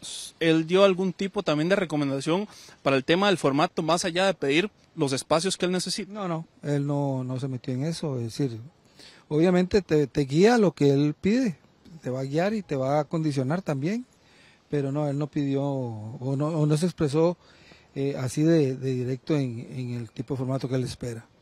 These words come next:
Speaker 1: Y a nivel deportivo, en cuanto a los clubes de la primera división, ¿qué, qué les extendió a ustedes?
Speaker 2: Ah, sí, muchas cosas, es decir, eh, obviamente hizo un análisis muy amplio, es decir,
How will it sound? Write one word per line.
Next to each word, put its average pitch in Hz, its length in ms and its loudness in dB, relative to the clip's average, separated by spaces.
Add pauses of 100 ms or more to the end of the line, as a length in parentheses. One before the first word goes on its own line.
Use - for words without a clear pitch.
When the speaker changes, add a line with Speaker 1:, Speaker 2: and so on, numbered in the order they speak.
(120)
Speaker 1:
Y 147 60 -10
a 139 60 -6
nivel 135 200 4
deportivo, 233 720 2 (540)
en 131 160 -4
cuanto 135 360 0
a 127 60 2
los 131 260 -6
clubes 180 240 2
de 165 60 2
la 151 60 2
primera 143 280 0
división, 175 260 2
¿qué, 170 220 -2
qué - 80 0
les 165 140 2
extendió 156 380 -2
a - 20 2
ustedes? - 440 -4 (120)
Speaker 2:
Ah, 190 200 0
sí, 175 160 -4
muchas 151 360 -4
cosas, 143 400 0
es 127 100 -8
decir, 151 180 -2
eh, 110 400 -10
obviamente 139 800 -4 (920)
hizo 143 240 -4
un 165 80 2
análisis 165 440 2
muy 156 200 2
amplio, 165 560 0
es 117 80 -6
decir, 131 280 -4